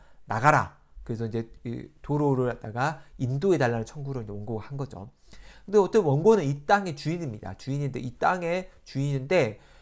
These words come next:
뭐 김천 씨가 뭐 사용료를 내리지도 않고 뭐 임대차 계약을 체결하지도 않고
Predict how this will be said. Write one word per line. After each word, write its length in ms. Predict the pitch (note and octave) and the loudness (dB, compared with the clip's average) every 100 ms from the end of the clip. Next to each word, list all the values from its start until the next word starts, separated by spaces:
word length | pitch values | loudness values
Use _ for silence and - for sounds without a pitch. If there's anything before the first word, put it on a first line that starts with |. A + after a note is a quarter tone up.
| - - | -20 -16
뭐 200 | C#3+ C3+ | -8 -8
김천 280 | C3+ D3 G3+ | -6 0 0
씨가 260 | E3 D3+ B2+ | 2 0 0
뭐 120 | B2+ | -2
사용료를 440 | - A#3 A3 C#3+ | 2 2 2 0
내리지도 400 | A#2 B2+ - F#2 | 0 0 -4 -8
않고 440 | F2 G#2 - A#2+ A#2 | -8 -8 -8 -8 -8
뭐 180 | A2 B2+ | -8 -4
임대차 340 | B2 - C3+ | -2 -2 -2
계약을 360 | A#2 A#2 A2+ A2+ | -2 -2 -2 -6
체결하지도 480 | E3 E3 D#3+ C#3+ | -6 -4 -4 -4
않고 560 | - G#2+ - C#3 C3 C3 | -6 -8 -4 -2 -2 -4